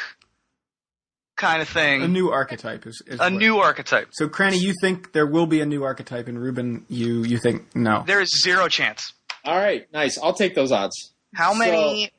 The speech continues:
Speaker 1: what, what are we, what do you want? How many bags of Kit Kats
Speaker 3: Ooh.
Speaker 1: <laughs> are we betting?
Speaker 3: Uh, I'll put, uh, I'll put two, two bars on the line.
Speaker 1: I'll put two bars on the line.
Speaker 3: All right.
Speaker 1: Digital handshake?
Speaker 3: Digital handshake.
Speaker 1: There it is.
Speaker 3: <laughs> Uh, so,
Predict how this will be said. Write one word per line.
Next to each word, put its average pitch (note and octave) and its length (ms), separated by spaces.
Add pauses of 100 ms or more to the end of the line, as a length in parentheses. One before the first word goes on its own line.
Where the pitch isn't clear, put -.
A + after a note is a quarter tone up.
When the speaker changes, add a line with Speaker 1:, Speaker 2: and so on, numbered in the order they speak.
Speaker 1:
what, F#3 280
what F#3+ 140
are G3+ 60
we, G3 240
what F3+ 160
do F#3+ 60
you G#3 100
want? C#3+ 340
How D#3 80
many G3+ 140
bags F3 720
of E3 180
Kit F3 200
Kats - 640 (320)
Speaker 3:
Ooh. E3 480
Speaker 1:
<laughs> F#3 180
are C#3+ 120
we C#3+ 140
betting? C3+ 360
Speaker 3:
Uh, C3 40 (340)
I'll F3 140
put, G3 320
uh, D3 400 (200)
I'll F#3 140
put - 260
two, F3+ 300 (180)
two F#3 140
bars B2+ 320
on C3+ 60
the B2 60
line. B2 240 (560)
Speaker 1:
I'll F#3 120
put A#3+ 200
two G#3 140
bars D#3 320
on C#3+ 120
the C3+ 60
line. C#3 300 (380)
Speaker 3:
All D3 80
right. B2 120
Speaker 1:
Digital F#3 320
handshake? F#3 600 (440)
Speaker 3:
Digital D#3+ 380
handshake. D#3 420 (720)
Speaker 1:
There C#3+ 180
it C3+ 80
is. G3+ 220
Speaker 3:
<laughs> - 40 (760)
Uh, D#3+ 400
so, F#3 680